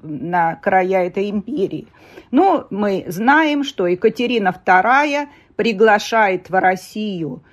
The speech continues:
вот этих крестьян или там мелких каких-то м-, мещан, горожан. И когда немцы приезжают в Россию при Екатерине второй, им дают подъемные деньги,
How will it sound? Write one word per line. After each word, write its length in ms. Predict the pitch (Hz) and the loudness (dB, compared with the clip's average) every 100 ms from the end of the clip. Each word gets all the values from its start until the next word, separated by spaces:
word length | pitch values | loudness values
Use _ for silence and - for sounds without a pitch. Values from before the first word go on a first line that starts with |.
| _ _ | _ _
вот 280 | 185 220 - | -2 0 4
этих 340 | 202 185 185 - | 2 2 -4 -4
крестьян 880 | - 196 - 220 240 294 339 330 330 _ _ | -2 -2 -6 -6 0 2 2 -2 -6 _ _
или 540 | - 196 185 185 175 165 | -6 -4 2 4 4 2
там 400 | 180 165 170 180 | 0 2 0 -2
мелких 500 | 202 185 180 180 - | -2 -2 -2 -6 -6
каких-то 560 | - 185 185 180 - 175 | -2 -2 -2 -6 -4 -6
м-, 260 | 170 131 | -4 -6
мещан, 760 | 165 170 - - 247 302 320 285 | -6 -6 -6 -4 0 2 2 0
горожан. 800 | 196 180 180 165 233 285 330 330 _ _ _ _ _ - | 0 2 2 0 2 2 2 -4 _ _ _ _ _ -2
И 240 | 262 285 - _ - | 0 0 -2 _ -4
когда 400 | 240 240 220 277 | 0 2 4 2
немцы 420 | 262 277 226 226 | 2 -2 -2 -4
приезжают 640 | 208 233 233 202 233 196 - | -4 -2 -4 -2 0 0 0
в 40 | |
Россию 480 | 208 208 208 339 349 | 0 0 0 2 2
при 180 | 349 311 | 2 -2
Екатерине 640 | 285 285 - 269 254 240 | -2 -6 -4 -4 -4 -6
второй, 480 | 247 - 220 214 196 | -6 0 2 2 -2
им 300 | - 294 277 | 0 2 2
дают 420 | 214 202 185 196 | 2 0 -2 -6
подъемные 960 | - 277 226 190 190 175 170 196 214 247 | 0 2 2 -2 0 0 -2 -4 -4 -6
деньги, 680 | 208 254 262 262 254 277 | -4 -2 0 0 -2 -4